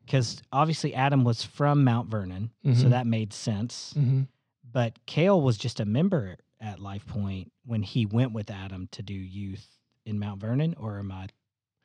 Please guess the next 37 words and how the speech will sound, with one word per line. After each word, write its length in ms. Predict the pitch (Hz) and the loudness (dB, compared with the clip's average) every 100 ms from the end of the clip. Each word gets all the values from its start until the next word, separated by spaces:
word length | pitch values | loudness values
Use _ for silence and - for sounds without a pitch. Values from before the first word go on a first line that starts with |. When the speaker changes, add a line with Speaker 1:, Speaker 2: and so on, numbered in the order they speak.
| - - - _ | -20 -20 -20 _
Speaker 2:
Yeah, 220 | 208 175 | 6 6
so, 420 | - 175 185 170 165 | 4 4 6 6 4
Speaker 1:
incorrect 260 | 123 - | 2 -4
on 180 | 92 90 - | -16 -16 0
that? 160 | 151 | 2
Speaker 2:
um, 460 | 156 156 143 131 - _ - | 6 6 4 0 -4 _ -6
so 280 | - 170 - | 6 6 6
Adam 300 | 175 185 214 202 | 2 4 4 4
had 160 | 180 | 6
been 140 | 170 175 | 6 6
on 140 | 170 | 6
our 120 | 165 | 4
staff. 640 | 156 - 147 135 139 - - | 2 -2 0 2 0 -4 -10
He 400 | - 175 185 180 | 2 4 4 2
sensed 380 | 170 165 160 - | 0 0 0 -4
a 60 | |
call 540 | 160 170 160 170 165 156 - - _ - | 0 4 6 6 6 2 -8 -20 _ 4
to 80 | |
ministry 460 | 170 180 185 180 180 | 6 8 6 2 2
or 80 | 156 | 2
potential 400 | - - 254 240 | 0 0 2 4
call 200 | 233 208 | 6 6
to 60 | |
ministry, 580 | 190 190 196 - 185 185 - - - _ | 6 6 4 4 4 4 2 -20 -20 _
joined 260 | 160 190 185 | 6 6 8
our 80 | 165 | 4
team, 640 | - 170 165 160 151 139 _ - | 4 6 6 4 2 -2 _ -6
uh, 200 | 156 151 | -4 -2
really 340 | 147 190 185 | 0 0 0
part-time, 840 | 131 - 202 - - 139 135 135 156 _ _ _ _ 147 | 0 4 4 4 -4 -2 -2 0 -2 _ _ _ _ 2
did 140 | 165 | 4
a 60 | 156 | 6
great 300 | 156 180 175 | 8 8 6
job 380 | 160 143 147 143 | 4 4 4 6
working 300 | 156 151 139 | 4 6 6
with 100 | 147 | 6
students, 720 | - 156 156 165 143 - - | 4 4 6 4 2 -2 -12